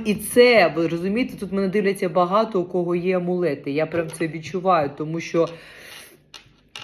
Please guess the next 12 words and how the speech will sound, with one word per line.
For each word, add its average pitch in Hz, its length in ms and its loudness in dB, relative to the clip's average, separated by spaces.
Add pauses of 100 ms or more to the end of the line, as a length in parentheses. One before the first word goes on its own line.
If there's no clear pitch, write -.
(880)
круто. 196 640 2 (720)
І 220 460 6 (840)
дивіться, 214 560 2
і 208 220 0
тепер 240 580 6
вищі 208 560 0
сили, 240 600 4
ви 175 160 4
розумієте, 190 760 2
як 196 300 2
прям 196 260 0
амулети. 196 760 -2